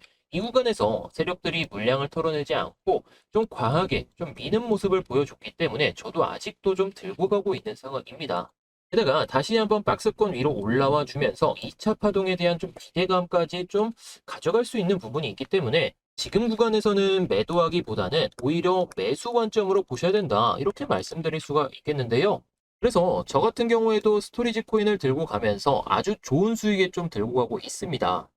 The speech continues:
제가 오백이십 원에 잡아가지고 고점에서 내려올 때에도 그냥 버티고,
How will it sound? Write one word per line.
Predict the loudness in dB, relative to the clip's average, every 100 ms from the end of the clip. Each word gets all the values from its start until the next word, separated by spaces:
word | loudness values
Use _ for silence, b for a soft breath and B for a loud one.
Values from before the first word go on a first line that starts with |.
| _ _
제가 | -2 2 2
오백이십 | 2 2 0 -2 -6 0 2
원에 | 2 2
잡아가지고 | 2 2 2 0 0 0 -2 -4
고점에서 | -6 0 2 2 2 2 2
내려올 | 2 2 0 0
때에도 | 2 2 2 -2 -2
그냥 | -2 -2 -2
버티고, | -8 -6 -2 0 0